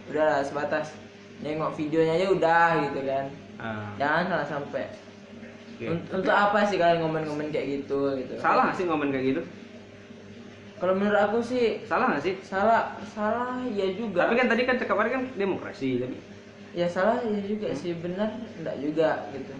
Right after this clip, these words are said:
Speaker 1: Selain itu kayak sayang kali lah.
Speaker 2: Karena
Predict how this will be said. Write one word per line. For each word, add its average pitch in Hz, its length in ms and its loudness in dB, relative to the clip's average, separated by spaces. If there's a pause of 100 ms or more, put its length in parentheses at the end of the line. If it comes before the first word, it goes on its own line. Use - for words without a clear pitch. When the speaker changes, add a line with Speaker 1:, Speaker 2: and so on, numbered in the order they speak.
(240)
Speaker 1:
Selain 175 240 -2
itu 214 80 -2
kayak 214 320 0 (1700)
sayang 190 320 4
kali 208 280 6
lah. 156 180 0 (100)
Speaker 2:
Karena 226 220 4